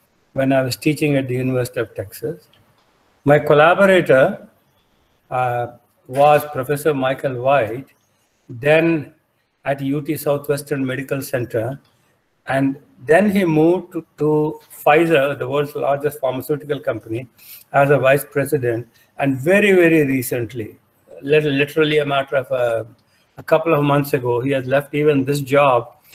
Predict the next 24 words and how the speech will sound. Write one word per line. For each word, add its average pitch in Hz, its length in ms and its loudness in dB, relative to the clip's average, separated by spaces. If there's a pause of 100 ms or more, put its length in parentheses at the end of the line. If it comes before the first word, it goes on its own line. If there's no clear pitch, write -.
(180)
and 139 180 -2
joined 143 340 2
a 127 60 -4
startup - 760 0 (500)
to 156 100 2
work 143 260 2
on, 139 320 -4
uh, 117 180 -4
cancer 123 420 -6
therapy. 110 480 -14 (2000)
And 160 360 4
I've 151 200 4
had 214 300 0
three 196 180 -2
P 185 240 -2
H 170 160 -2
D 156 100 -2
students. 135 640 -8
One 147 220 -2
of 156 160 -4
them, 160 360 -6 (560)
Mehmet 151 480 0
Eren 139 360 0
Ahsen, 135 540 -6